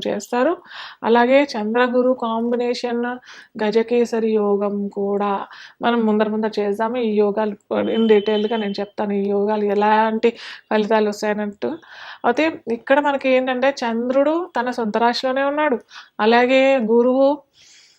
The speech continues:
ఆ, ఉచ్చ రాశి పొందుతాడు కాబట్టి ఇది ఖచ్చితంగా గజకేసరి యోగం అనే చెప్పొచ్చు. So ఇది యాక్చువల్‌గా చంద్రుడు గురువు కాంబినేషన్. దశమాధిపతి అయిన గురు-, కుజుడితో పాటు కూడా చెప్పాను, రవితో పాటు కూడా చెప్పాను.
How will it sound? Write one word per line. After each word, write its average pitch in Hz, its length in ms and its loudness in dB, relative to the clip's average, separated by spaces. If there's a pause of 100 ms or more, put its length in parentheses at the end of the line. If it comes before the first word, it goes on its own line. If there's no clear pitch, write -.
(680)
ఆ, 208 300 6
ఉచ్చ 262 240 6
రాశి 247 320 4
పొందుతాడు 208 480 0
కాబట్టి 208 420 -2
ఇది 220 240 2
ఖచ్చితంగా 226 1000 -4 (220)
గజకేసరి 214 600 -2
యోగం 202 340 0
అనే 202 120 -8
చెప్పొచ్చు. - 640 -12 (920)
So 269 160 8 (100)
ఇది 269 220 2
యాక్చువల్‌గా 269 580 2
చంద్రుడు 254 720 2
గురువు 214 360 4
కాంబినేషన్. 214 600 -4 (400)
దశమాధిపతి 226 680 0
అయిన 220 140 0
గురు-, 214 480 2
కుజుడితో 226 440 0
పాటు 226 340 0
కూడా 220 180 0 (100)
చెప్పాను, 226 340 -4
రవితో 220 320 0
పాటు 220 260 -4
కూడా 226 260 -2
చెప్పాను. 226 380 -6